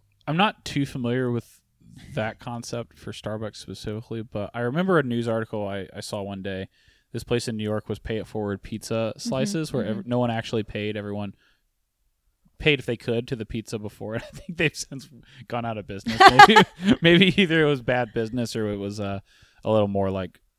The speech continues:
Speaker 1: I, I'm sure the pandemic would have caused that to be a problem.
Speaker 2: Sure.
Speaker 1: But, um, I always think concepts like that are cool, where you can put some sort of social cause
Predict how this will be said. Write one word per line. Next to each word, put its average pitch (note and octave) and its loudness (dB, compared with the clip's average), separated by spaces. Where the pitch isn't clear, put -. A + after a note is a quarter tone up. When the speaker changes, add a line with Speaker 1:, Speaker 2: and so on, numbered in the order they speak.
Speaker 1:
I, C3 0
I'm B2+ -4
sure B2+ -2
the - -16
pandemic G#2 -10
would F#2+ -8
have F#2 -14
caused F#2 -16
that G2 -16
to - -20
be F#2 -10
a F#2 -10
problem. F2+ -8
Speaker 2:
Sure. E3 -4
Speaker 1:
But, - -10
um, A2+ -6
I A3 2
always B3 2
think E3 -4
concepts B2+ -2
like B2+ -2
that A#2 0
are G#2 -4
cool, G#2+ -4
where A2 -4
you G#2+ -6
can G2+ -10
put D3+ 2
some C#3 -4
sort C3 0
of A#2 -2
social A2+ -2
cause G#2+ -10